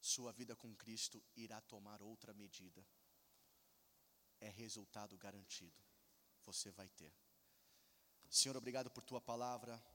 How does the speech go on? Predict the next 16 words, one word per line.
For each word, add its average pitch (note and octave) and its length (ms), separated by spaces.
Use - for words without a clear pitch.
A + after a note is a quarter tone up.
Espírito A2+ 460
Santo, A#2+ 600
que B2+ 100
não B2+ 100
tenha B2+ 180
sido A#2 420
eu, B2 300
mas A#2+ 280
o B2 80
poder A#2+ 520
que - 140
apenas A#2 420
o A#2+ 40
Senhor A2+ 380
pode G#2+ 340
operar. F#2 400